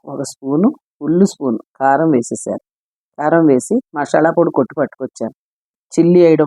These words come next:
వల్ల రెండగా ఉంటుంది చూడండి. మసాలా పొడి ఇలాగా వేసేసుకోవాలి. ఈ మసాలా పొడి మొత్తం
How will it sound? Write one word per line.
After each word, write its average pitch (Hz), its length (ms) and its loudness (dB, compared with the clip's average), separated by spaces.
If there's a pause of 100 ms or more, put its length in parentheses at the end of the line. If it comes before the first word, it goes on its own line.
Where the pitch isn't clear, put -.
వల్ల 160 140 0 (100)
రెండగా 147 360 0 (120)
ఉంటుంది 123 400 -14
చూడండి. 123 380 -4 (500)
మసాలా 151 480 2
పొడి 139 200 0 (280)
ఇలాగా 151 380 2 (160)
వేసేసుకోవాలి. 147 760 0 (360)
ఈ 160 60 -10
మసాలా 160 480 2
పొడి 185 120 0 (120)
మొత్తం 180 240 -2